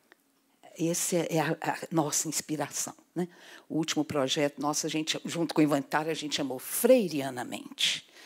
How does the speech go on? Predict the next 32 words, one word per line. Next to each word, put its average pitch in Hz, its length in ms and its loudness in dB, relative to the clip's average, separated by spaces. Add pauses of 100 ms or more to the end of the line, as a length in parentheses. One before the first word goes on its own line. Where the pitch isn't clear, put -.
(300)
Claro, 220 280 8
não 233 100 8
sei 254 180 6
se 240 120 6
a - 20 8
gente 202 200 0
deu 180 140 8
conta 170 340 4
de - 100 0
fazer 165 300 0
freirianamente, 151 1120 4
não, 185 200 2 (260)
mas 202 160 4
pelo 208 180 0
menos 202 200 2
estava 208 240 2
no 185 120 2
título 165 720 2 (240)
e 214 100 4
nos 208 180 6
desafiava 180 720 2
de 160 100 -2
vez 165 160 4
em - 40 -8
quando. 143 200 0
"O - 20 -12
que 302 120 8
que 311 120 2
é - 20 6
fazer 311 300 4
isso 202 280 4
freirianamente?" 135 1500 2